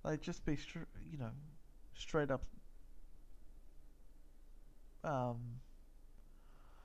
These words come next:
wait, what's, what's the good way to say it? Uh, just free laborers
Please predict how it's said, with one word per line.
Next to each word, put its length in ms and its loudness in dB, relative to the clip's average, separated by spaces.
wait, 300 4
what's, 260 -2
what's 180 0
the 140 2
good 200 2
way 200 8
to 100 2
say 220 2
it? 180 2
Uh, 600 6
just 360 4
free 260 10
laborers 760 8